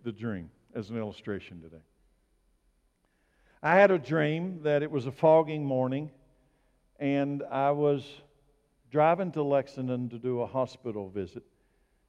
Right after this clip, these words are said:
and I was going across Tyrone Bridge. When I popped over the hill, heading down toward the river, something told me that something was wrong. This is a dream, okay? This was a dream I had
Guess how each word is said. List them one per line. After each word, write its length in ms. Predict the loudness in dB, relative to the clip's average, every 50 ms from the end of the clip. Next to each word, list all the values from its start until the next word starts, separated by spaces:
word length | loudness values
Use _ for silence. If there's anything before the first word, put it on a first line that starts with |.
| _ _ _ -8
and 120 | -6 -2
I 60 | -2 -2
was 220 | -2 -2 -4 -4
going 260 | -4 -2 -2 -2 -2
across 380 | -4 -4 -2 -2 -2 -2 -4 -6
Tyrone 480 | -6 -4 -2 -2 -2 -4 -4 -6 -4
Bridge. 340 | -4 -4 -4 -4 -6 -8 -14 -20 _ _ _ _ _ _ _ _ _ _ _ _ _ _ _ _ _ _ _ _ _ _ _ _ _ _ _ _ _ _ _ _ _ _ _ _ _
When 100 | 0 2
I 60 | 2
popped 360 | 2 6 8 8 8 8 8 6
over 220 | 6 6 6 4
the 140 | 4 2 2
hill, 600 | 2 2 4 4 6 6 4 4 2 -2 -6 -10 -12 -4 0
heading 260 | 0 0 0 -2 -2
down 300 | 0 0 0 0 -2 -4
toward 400 | -4 -4 -2 0 0 0 0 -2
the 80 | -2
river, 500 | 0 0 2 2 2 2 2 0 -2 -2 -6 -14 _ _ _ _ _ _
something 480 | -8 -2 -2 0 0 -2 -4 -8 -8 -6
told 400 | 0 4 4 4 4 4 0 -2
me 240 | -4 -4 -4 -4
that 240 | -4 -2 -4 -4 -4
something 400 | -4 -6 -6 -6 -6 -6 -8 -6
was 160 | -6 -6 -4
wrong. 220 | -4 -4 -4 -4 -4
This 160 | -6 -6 -6
is 140 | -6 -6 -6
a 60 | -6 -6
dream, 340 | -4 -2 -2 -2 -4 -6 -8
okay? 180 | -8 -6 -6
This 220 | -6 -6 -6 -6 -8
was 140 | -8 -8
a 80 | -8 -10
dream 400 | -10 -6 -4 -4 -4 -4 -4 -8 -10 _ _ _ _ _ -8
I 100 | -6 -4
had 300 | -2 -2 -2 -2 -2